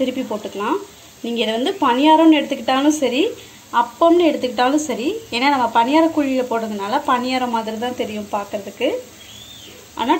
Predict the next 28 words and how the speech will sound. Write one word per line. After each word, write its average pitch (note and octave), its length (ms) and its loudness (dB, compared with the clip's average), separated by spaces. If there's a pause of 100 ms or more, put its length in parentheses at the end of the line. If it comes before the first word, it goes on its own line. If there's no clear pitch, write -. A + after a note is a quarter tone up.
taste D4+ 340 2
ரொம்ப C#4+ 440 0
சூப்பரா C4+ 360 0
இருக்கும். C4 340 0 (560)
ஆ, A#3+ 60 -2 (400)
நம்ம A#3+ 180 -4 (120)
banana D#4+ 440 6 (280)
அப்புறம் C4+ 220 0
வந்து C#4 240 0
கோதுமை D4 480 6
ரெண்டுமே B3 540 2
சேர்த்துருக்கிறதுனால C#4+ 680 0 (100)
குழந்தைங்களுக்குலாம் D4+ 720 4
ரொம்ப D4 540 0
சத்தான D4+ 640 2
ஒரு A#3 380 2
snacks B3 380 -4
இது. A3 220 -2 (640)
கண்டிப்பா D4+ 460 4
இதை D#4+ 160 6
உங்க C4+ 160 2
வீட்ல D4+ 280 2
try B3 340 0
பண்ணுங்க. A#3+ 380 0 (460)
Taste F4+ 420 0
ரொம்ப D4+ 440 2
சூப்பரா C4 400 2
இருக்கும். A#3+ 360 -2